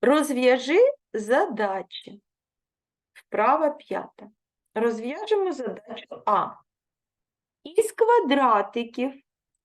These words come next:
кожна сторона якого дорівнює один сантиметр, склали фігуру, зображену на рисунку.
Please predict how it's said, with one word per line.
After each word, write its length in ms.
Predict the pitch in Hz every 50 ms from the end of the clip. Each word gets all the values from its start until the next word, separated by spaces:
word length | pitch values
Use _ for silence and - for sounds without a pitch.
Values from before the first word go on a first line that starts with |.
| _ _ _ -
кожна 540 | - 233 262 311 381 440 453 466 381 311
сторона 580 | 311 311 - - 277 247 262 254 262 294 349 415
якого 640 | 392 294 254 254 254 - - 320 339 320 277 254
дорівнює 680 | 214 196 226 233 240 285 302 302 240 226 208 208 202 208 -
один 480 | 202 226 233 202 202 262 302 311 285
сантиметр, 880 | 233 - - 208 196 196 - - 196 208 240 311 403 494 494 - - - _ _ _ _ _ _ _ _ _ _ _ -
склали 760 | - - - - - 254 254 262 294 339 427 453 427 427 403
фігуру, 840 | 403 - - 359 359 330 - 339 339 330 285 233 185 165 - - _ _ _ _ _ _ _ _ _
зображену 880 | - 175 - 220 208 196 180 185 202 233 294 392 392 - 381 359 339 330
на 180 | 302 233 208 208
рисунку. 760 | 220 247 240 - - - 180 170 165 165 - - - - -